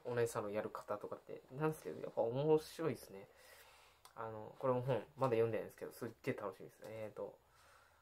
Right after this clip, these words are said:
あの、そう、経済、うん、あの、プロセスエコノミーとか、えー、サーキュラーエコノミーだったかな。うん、そう。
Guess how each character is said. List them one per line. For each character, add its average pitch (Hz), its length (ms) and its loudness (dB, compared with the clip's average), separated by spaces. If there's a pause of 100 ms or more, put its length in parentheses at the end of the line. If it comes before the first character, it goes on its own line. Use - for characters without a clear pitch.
(180)
あ 107 60 -8
の、 107 260 -10
そ 113 120 -4
う、 - 120 -8
経 160 140 8
済、 151 240 6 (720)
う 117 40 -12
ん、 - 20 -8 (500)
あ 113 80 -10
の、 110 220 -6
プ 135 80 -2
ロ 139 80 4
セ 143 140 2
ス 127 180 -2
エ 120 60 0
コ 123 180 0
ノ 110 100 0
ミ 98 180 -8
ー - 40 -20
と - 80 -16
か、 85 260 -2 (1700)
え 123 40 -6
ー、 - 1160 -6
サ - 140 -2
ー 127 60 2
キ - 80 -10
ュ 131 60 2
ラ 127 60 6
ー 120 40 4
エ 120 40 0
コ 131 120 -2
ノ 117 100 2
ミ 92 160 -6
ー - 60 -20
だ - 60 -10
っ - 20 -20
た - 140 -18
か - 80 -12
な。 107 120 -10 (220)
う 120 60 -6
ん、 110 180 -4
そ - 80 -6
う。 95 40 -6